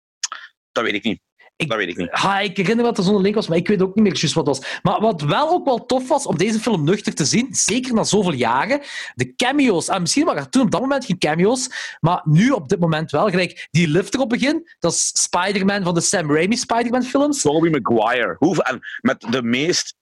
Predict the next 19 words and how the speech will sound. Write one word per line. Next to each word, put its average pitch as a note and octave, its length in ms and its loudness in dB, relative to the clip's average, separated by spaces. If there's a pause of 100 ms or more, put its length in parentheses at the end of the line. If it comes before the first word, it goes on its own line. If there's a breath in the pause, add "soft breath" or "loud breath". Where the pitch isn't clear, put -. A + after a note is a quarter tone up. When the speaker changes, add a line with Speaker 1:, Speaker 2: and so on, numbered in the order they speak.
(180)
Speaker 1:
waanzinnige C3+ 600 0
haarlijn C3 800 0 (100)
buiten C3+ 320 -4
Samurai A#2+ 400 0
Cop. - 240 -4 (160)
Speaker 2:
<laughs> E4+ 1300 0
En A3+ 220 0
blond. F#3+ 640 -2 (640)
Speaker 1:
Die C3 220 0
haarlijn C3 600 0
is - 220 -4
echt - 460 -4
pure C#3+ 300 2
horror, G#2 640 0
jong. F#2+ 180 -2 (1800)
Het - 80 -16 (120)
is C#3 60 0
echt E3+ 100 -2
Speaker 2:
Ja. E3 360 -4